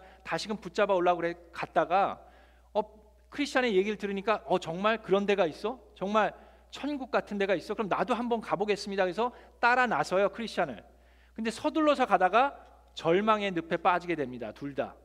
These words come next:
크리스찬과 이 변덕쟁이가 둘 다 빠지게 되죠. 그래서 막 허우적, 허우적거리면서 간신히 변덕쟁이가 먼저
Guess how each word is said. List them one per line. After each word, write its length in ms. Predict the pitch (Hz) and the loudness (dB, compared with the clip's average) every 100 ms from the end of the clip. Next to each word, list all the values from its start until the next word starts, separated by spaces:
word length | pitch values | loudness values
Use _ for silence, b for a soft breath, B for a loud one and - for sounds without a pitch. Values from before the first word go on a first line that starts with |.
| _ _ _ _ _ _ _ _ _ | _ _ _ _ _ _ _ _ _
크리스찬과 840 | - 262 - 214 202 190 190 190 B B B - | -6 -6 -2 -2 0 2 2 0 B B B -16
이 220 | 156 160 139 | -8 -6 -4
변덕쟁이가 720 | 156 156 190 190 180 175 165 | -2 0 0 -2 -4 -2 -2
둘 220 | 185 196 | -2 0
다 100 | 196 | 0
빠지게 340 | 196 190 185 | 2 -2 -2
되죠. 420 | 160 135 196 123 - B B | -4 -4 -4 -6 -10 B B
그래서 120 | - | -6
막 120 | 214 | -6
허우적, 540 | - - 285 294 269 262 | -6 -4 -2 0 -4 -2
허우적거리면서 580 | 254 240 233 208 196 196 - | -4 -2 -4 -4 -4 -6 -6
간신히 580 | 208 269 269 269 269 | -4 -4 -6 -6 -6
변덕쟁이가 800 | 240 151 202 226 226 220 214 208 | -2 -2 2 0 0 -4 0 0
먼저 480 | 147 170 185 226 | 0 -2 0 0